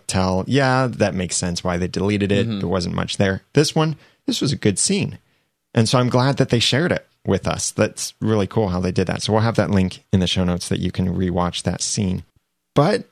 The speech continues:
Speaker 1: do you think Mary Margaret or Snow will take on this role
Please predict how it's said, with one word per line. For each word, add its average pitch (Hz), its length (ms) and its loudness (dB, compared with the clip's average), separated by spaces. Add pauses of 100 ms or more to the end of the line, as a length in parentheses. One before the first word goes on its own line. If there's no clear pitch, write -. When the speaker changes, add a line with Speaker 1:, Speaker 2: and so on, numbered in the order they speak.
(120)
Speaker 1:
do 123 100 2
you 147 100 4
think 151 520 -2 (100)
Mary 135 300 4
Margaret 131 440 2 (200)
or 139 200 2
Snow 117 420 0 (180)
will 123 380 2
take 131 420 -2
on 147 240 0
this 92 220 -4
role 87 320 -2